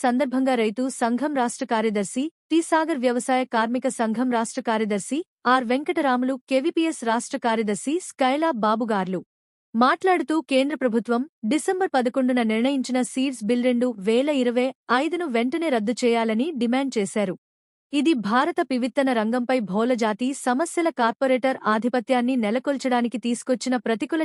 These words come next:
చట్టమనన్నారు. ఇది ఆహార భద్రత, విత్తన స్వావలంబన, రాష్ట్ర హక్కులను తీవ్రంగా దెబ్బతీస్తుందని అన్నారు. కేంద్ర ప్రభుత్వం వెంటనే ఉపసంహరించాలని డిమాండ్ చేశారు. విత్తన సరఫరాపై బహుళజాతి కంపెనీలు, కార్పొరేట్ల నియంత్రణ పెంచుతుంది. ఈ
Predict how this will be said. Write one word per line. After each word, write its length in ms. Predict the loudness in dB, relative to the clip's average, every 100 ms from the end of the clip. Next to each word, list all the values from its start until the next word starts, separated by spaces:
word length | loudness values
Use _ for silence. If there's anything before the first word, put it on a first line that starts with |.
| 0
చట్టమనన్నారు. 720 | 0 0 0 0 0 0 0 -2 0
ఇది 120 | 0 0 0 0
ఆహార 260 | 2 0 0 0
భద్రత, 320 | 0 0 0 -2
విత్తన 260 | -2 0 -2 0
స్వావలంబన, 460 | 0 2 0 0 0
రాష్ట్ర 280 | 0 -2 -4 -4
హక్కులను 400 | -2 -2 0 -2 -4 -2
తీవ్రంగా 460 | 0 0 -2 0 0 0
దెబ్బతీస్తుందని 760 | 0 -2 -4 -2 0 2 0 -2 -2
అన్నారు. 320 | 0 0 0 -4 _ -2
కేంద్ర 280 | 0 -2 0
ప్రభుత్వం 400 | 0 0 0 -2 -2 -2
వెంటనే 340 | 0 0 -2 -2 -2
ఉపసంహరించాలని 960 | 0 0 0 0 0 0 2 0 2 0 0
డిమాండ్ 300 | 0 0 0
చేశారు. 380 | -2 0 -2 -2 -6 _ -4
విత్తన 300 | -4 0 0 0
సరఫరాపై 560 | 0 0 0 0 0 -2 -2 _ 0
బహుళజాతి 580 | 0 2 0 2 0 0 -2
కంపెనీలు, 440 | -2 0 0 0 -2 -6 0
కార్పొరేట్ల 560 | 0 2 0 0 0 0 2
నియంత్రణ 340 | 2 0 -2 0
పెంచుతుంది. 480 | -2 -2 -2 0 -2 -6 _
ఈ 20 | -4